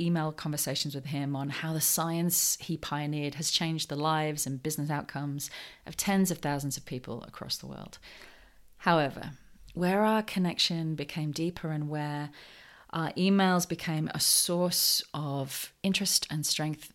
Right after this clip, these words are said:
and insight to me is our shared passion for what science and technology can do to help us pause,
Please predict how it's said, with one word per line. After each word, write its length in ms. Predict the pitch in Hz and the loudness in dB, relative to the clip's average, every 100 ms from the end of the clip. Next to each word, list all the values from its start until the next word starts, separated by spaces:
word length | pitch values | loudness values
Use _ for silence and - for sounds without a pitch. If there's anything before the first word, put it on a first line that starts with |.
| - | -8
and 180 | 139 - | -8 -2
insight 460 | 180 175 156 143 | -2 0 -2 -4
to 140 | - 160 | -4 0
me 340 | 170 165 151 - - - - - _ _ - | 2 2 0 -4 -16 -20 -20 -20 _ _ -2
is 140 | 160 | 2
our 100 | 151 | 6
shared 400 | - - 170 156 | 6 8 6 4
passion 460 | - 127 - - 139 | -2 -4 -4 -6 -10
for 100 | - | -6
what 180 | 151 - | -2 0
science 580 | - - 170 175 185 - | 2 2 2 2 2 0
and 180 | 165 151 | 0 -2
technology 640 | - - 151 156 156 151 | -4 -4 -2 -2 -2 -4
can 200 | - 156 | -4 -4
do 360 | 147 147 147 143 - - - - | -2 -2 -2 -6 -14 -20 -18 -6
to 160 | - | -4
help 240 | 175 151 - | -2 -4 -4
us 120 | 143 | -8
pause, 520 | - - - - 127 | -8 -12 -8 -4 -4